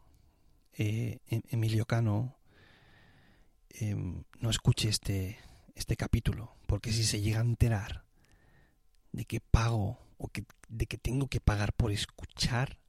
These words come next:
Radio Suiza, de que tengo que pagar un impuesto por escuchar la radio, para hacer uso de ella,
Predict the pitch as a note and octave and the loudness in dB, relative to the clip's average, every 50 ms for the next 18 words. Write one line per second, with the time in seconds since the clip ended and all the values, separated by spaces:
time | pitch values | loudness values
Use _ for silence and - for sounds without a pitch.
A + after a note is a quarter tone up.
0 | _ _ _ _ _ - - - - A#2+ A2+ G#2 A2 A2+ A2 G#2 G2+ G2+ G#2+ A#2+ | _ _ _ _ _ -20 -14 -8 -4 -2 0 0 0 0 0 0 -2 -4 -4 -6
1 | - - - - - A2+ B2 - - D3 D3+ E3+ - _ - - - - - - | -10 -14 -8 -4 -2 -2 -2 -2 -2 -4 -4 -4 -6 _ -20 -20 -20 -20 -16 -12
2 | - - - C3+ - E3 E3+ F3 - D3+ D#3 C#3+ C3+ C#3+ D3 C#3 C#3 C3+ B2+ A#2+ | -8 -4 -2 0 2 2 6 8 8 10 10 8 8 8 8 8 6 6 4 4
3 | A2 - C#3+ D#3 E3+ E3+ - - - - - A#2 C3+ - - - - - - - | 4 4 6 6 8 6 6 4 2 0 -4 -4 -6 -8 -14 -20 -20 -20 -20 -20
4 | - - - - - - - - - - - - - - - - - - _ - | -20 -20 -20 -20 -20 -20 -20 -20 -20 -20 -20 -20 -20 -20 -20 -20 -20 -12 _ -2
5 | A2 G2+ G2+ - - A2+ - - A2 G#2+ A2 A2 G#2 - G2 F#2+ G2 G2+ G#2+ A2 | 0 0 0 -2 -2 -4 -2 -2 0 2 2 2 2 0 0 0 0 0 2 4
6 | - G2+ G2+ F#2+ - A#2 A2+ A2+ G#2+ - G2 G2 G2 F#2+ G2 - - B2+ B2+ | 4 4 2 2 0 0 2 2 2 2 2 2 2 2 2 0 -2 -4 -4